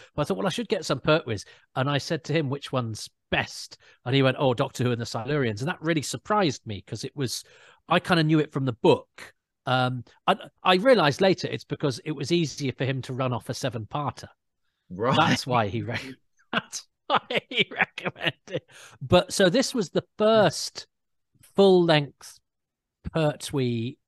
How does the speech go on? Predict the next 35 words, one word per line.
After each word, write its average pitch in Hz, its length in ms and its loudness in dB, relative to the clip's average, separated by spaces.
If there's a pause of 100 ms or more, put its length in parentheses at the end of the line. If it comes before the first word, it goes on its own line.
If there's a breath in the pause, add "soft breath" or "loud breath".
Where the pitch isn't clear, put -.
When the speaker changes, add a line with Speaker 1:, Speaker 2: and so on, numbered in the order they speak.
(260)
Speaker 1:
I 117 520 -4 (560)
had, 247 420 -4
I - 160 -8
think, - 640 -4 (260)
but 151 160 0
it 165 80 -2
was 151 140 -4
in 147 100 0
black 139 240 -4
and 117 100 -6
white - 460 -4
from 107 300 -8
a, 107 240 -8
an 113 80 -8
Australian 104 720 -6
print. - 260 -12 (320 soft breath)
Gorgeous 151 540 4
quality. - 520 -8 (400)
I 104 100 -8
Speaker 2:
Mm. - 20 -4
Speaker 1:
mean, 110 380 -4
much 131 340 -4
better 113 220 -10
quality 107 460 -8
than 101 160 -12
the, 98 220 -10 (360)
than 101 120 -8
the 101 100 -8
stories 110 340 -6
I've 110 80 -6
been 117 100 -8
used 135 180 -2
to, 143 60 2
and, 156 120 -2
and, 160 140 -4